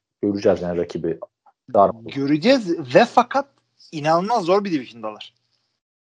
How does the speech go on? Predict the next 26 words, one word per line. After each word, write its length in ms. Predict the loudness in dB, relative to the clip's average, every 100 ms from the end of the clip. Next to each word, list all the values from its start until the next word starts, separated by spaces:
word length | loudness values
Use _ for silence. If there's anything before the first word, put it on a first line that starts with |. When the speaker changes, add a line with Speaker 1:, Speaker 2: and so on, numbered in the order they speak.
| _ _ _ -6
Speaker 1:
İnanılmaz 580 | 0 4 4 6 6 8
zor 220 | 6 6
division'dalar 760 | 4 2 0 2 4 6 8
da 180 | 8 6
o 180 | 2 0
division'ın 420 | 0 0 0 2
da 100 | 4
zor 200 | 6 8
olmasının 480 | 8 4 -2 -4 -8
bir 60 | -4
sebebi 320 | 0 2 2
de 40 |
Los 240 | 2 2 0
Angeles 420 | -2 -4 -8 -2
Rams 260 | -4 -4
yani 240 | -8 -8 -4
bak. 180 | -4 -4
Speaker 2:
E, 60 | -14
tabii 260 | -4 -4 0
tabii 240 | -2 -2
o 140 | -2 2
da 100 | 2
öyle. 160 | 2
Ee, 280 | -2 -2 -4 -2 -4 -4 -4 -6 -8 -12 _ _ _
işte, 320 | -10 -6 -6 -8
e, 60 | -14